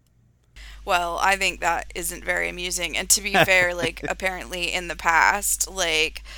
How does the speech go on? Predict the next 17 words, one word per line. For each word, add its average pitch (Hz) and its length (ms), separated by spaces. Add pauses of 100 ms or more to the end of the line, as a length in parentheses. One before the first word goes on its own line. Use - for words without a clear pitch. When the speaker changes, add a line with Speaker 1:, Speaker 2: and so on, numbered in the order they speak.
(180)
Speaker 1:
other 190 260
developers 175 680
and 175 120
stuff 180 180
have 180 140
been, 170 200
like, 175 200
really 170 240
cagey. 185 400
They've 175 200
never 165 480 (240)
straight 170 400
up 165 140
just 175 240
blamed 170 460
Apple 196 440
for 180 380